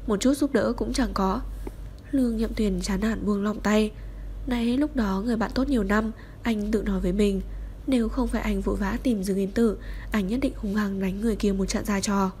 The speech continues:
"Mọi người về đi, tôi tự có cách tìm cô ấy." Lương Nhậm Tuyền một lòng tiện khách, dứt lời mới suy nghĩ lại, anh không nên vọng động như vậy.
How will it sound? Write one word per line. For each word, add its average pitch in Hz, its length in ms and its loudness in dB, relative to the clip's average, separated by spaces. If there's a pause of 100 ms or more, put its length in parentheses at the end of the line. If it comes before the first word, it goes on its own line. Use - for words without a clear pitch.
(1000)
"Mọi 202 120 2
người 190 140 4
về 185 160 2
đi, 302 180 2 (280)
tôi 190 260 4
tự 190 180 0
có 196 80 4
cách 240 280 -2
tìm 185 200 2
cô 185 100 2
ấy." 190 260 0 (800)
Lương 269 240 4
Nhậm 233 180 -2
Tuyền 208 240 2
một 196 60 2
lòng 202 280 0
tiện 190 120 0
khách, 269 260 0 (340)
dứt - 240 0
lời 226 240 2
mới 185 200 0
suy 208 180 -2
nghĩ 196 140 2
lại, 220 240 2 (280)
anh 220 180 -2
không 202 180 -2
nên 196 220 0
vọng 202 140 0
động 202 180 0
như 190 100 0
vậy. 208 220 2